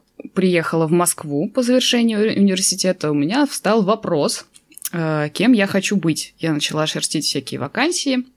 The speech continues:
Сначала хотела пойти, э, секретарём и перекладывателем бумажек, м, потому что я не знала, в принципе, куда идти. Точнее, как, у меня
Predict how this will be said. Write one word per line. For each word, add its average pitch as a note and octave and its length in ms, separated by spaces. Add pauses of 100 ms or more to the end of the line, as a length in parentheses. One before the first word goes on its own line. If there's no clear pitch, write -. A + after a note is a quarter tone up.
(120)
Сначала A#3 420
хотела E3 320
пойти, D#3+ 600 (800)
э, C#3 640
секретарём F3 640
и A#3+ 60
перекладывателем E3 760
бумажек, D3+ 520 (280)
м, G3 120
потому G3+ 260
что G3+ 180
я G3 80
не G3 100
знала, F#3+ 240
в F3 40
принципе, - 400
куда E3+ 320
идти. D4+ 420
Точнее, G#3 380
как, - 260
у - 20
меня E3 400